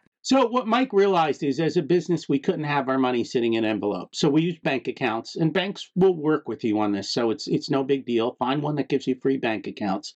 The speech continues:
All the money comes into one account. That's the income account. This way you can see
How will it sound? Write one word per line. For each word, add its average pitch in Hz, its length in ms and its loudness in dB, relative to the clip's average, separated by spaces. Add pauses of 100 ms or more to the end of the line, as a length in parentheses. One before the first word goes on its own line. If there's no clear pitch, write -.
(120)
All 220 180 4
the 247 80 -4
money 202 240 0
comes 170 280 -2
into 151 200 0
one 135 220 0
account. 104 420 -4
That's 135 220 -4
the 139 180 2
income 113 300 -2
account. 95 400 -4
This 180 200 0
way 202 120 4
you 185 240 -2
can 214 180 -2
see 175 460 0